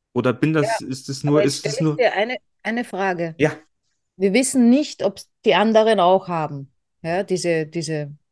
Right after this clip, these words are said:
Speaker 2: äh, Erinnerungen. Dieselben, die wir haben oder
Speaker 1: Da-,
Speaker 2: ähnliche.
Speaker 1: das ist ja auch das Nächste.
Speaker 2: Ja.
Speaker 1: Die haben ja nicht dieselben Erinnerungen,
Speaker 2: Nee,
Speaker 1: die haben ja
Speaker 2: natürlich nicht.
Speaker 1: andere.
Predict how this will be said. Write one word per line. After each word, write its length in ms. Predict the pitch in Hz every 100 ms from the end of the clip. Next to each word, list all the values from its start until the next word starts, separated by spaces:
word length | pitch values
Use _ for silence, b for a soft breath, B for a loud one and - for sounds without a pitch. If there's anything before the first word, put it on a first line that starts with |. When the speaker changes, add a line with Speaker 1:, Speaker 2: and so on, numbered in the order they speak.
| _ _ _ _
Speaker 2:
äh, 300 | 147 147 143 156 _ _ _ _ _ _ _ _ _
Erinnerungen. 840 | 156 170 175 160 151 165 156 143 - _ _ _ _ _ _ _ _ _ _ _ _ _
Dieselben, 540 | 165 151 180 170 156 -
die 140 | 170
wir 220 | 147 180 175
haben 260 | 151 151
oder 140 | 156 139
Speaker 1:
Da-, 60 |
Speaker 2:
ähnliche. 440 | 156 196 185 151 120
Speaker 1:
das 140 | 135
ist 120 | 185
ja 140 | 165 143
auch 100 | 139
das 180 | 127
Nächste. 340 | 151 214 - 127
Speaker 2:
Ja. 20 |
Speaker 1:
Die 140 | 120
haben 200 | 131 202
ja 80 | 190
nicht 220 | 156 151
dieselben 440 | 131 123 165 240 175
Erinnerungen, 520 | 123 127 127 113 202
Speaker 2:
Nee, 60 | 202
Speaker 1:
die 120 | 175
haben 100 | 135
ja 80 | 240
Speaker 2:
natürlich 140 | 220
nicht. 240 | 180 156 -
Speaker 1:
andere. 360 | 170 175 120